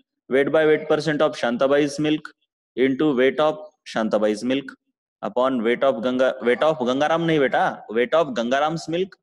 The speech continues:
upon weight of Shantabai's milk। बस इनको डालना है, weight of, ये देखिए, ये weight by weight Gangaram का, यहाँ पे Gangaram के दूध का total weight यहाँ पे,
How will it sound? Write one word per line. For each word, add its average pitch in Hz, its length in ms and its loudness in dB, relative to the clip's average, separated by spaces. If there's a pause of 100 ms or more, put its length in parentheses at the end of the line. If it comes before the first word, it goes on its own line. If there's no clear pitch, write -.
(100)
upon 135 320 -2
weight 117 200 0
of 190 120 2 (420)
Shantabai's 107 640 -4
milk। 90 140 -16 (140)
बस 202 320 -2
इनको 185 300 -2
डालना 151 380 0
है, 87 220 -8
weight 123 240 0
of, 147 160 0 (760)
ये 120 100 -4
देखिए, 104 260 -6 (100)
ये 104 80 -2
weight 113 260 -2
by 123 140 2
weight 120 240 -2
Gangaram 113 380 -2
का, 113 100 -4
यहाँ 107 280 -6
पे 139 140 -8 (1400)
Gangaram 110 500 -2 (140)
के 113 100 -4 (440)
दूध 107 300 -10
का 123 120 -6
total 110 360 -6
weight 110 220 -6
यहाँ 104 280 -6
पे, 143 160 -6